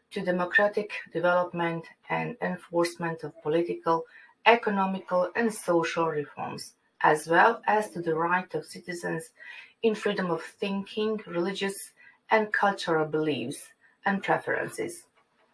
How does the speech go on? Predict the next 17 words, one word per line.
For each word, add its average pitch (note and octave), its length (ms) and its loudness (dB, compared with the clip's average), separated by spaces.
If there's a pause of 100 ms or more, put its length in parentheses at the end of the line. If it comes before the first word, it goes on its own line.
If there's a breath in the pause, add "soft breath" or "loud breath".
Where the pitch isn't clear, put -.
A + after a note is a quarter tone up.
(880 soft breath)
The A3 120 8
promotion C#4 540 8
of A#3+ 120 6
N A#3+ 160 8
G A3 160 6
O G#3+ 240 6
is G3 220 -6
the, F#3+ 200 -4 (320)
in G3 140 -2
the F#3 100 -4
society G#3+ 760 0
is F3+ 180 -8
crucial A#3 580 2
for E3 320 0
their E3 200 4 (100)
target D3 360 0
group. C#3+ 280 -8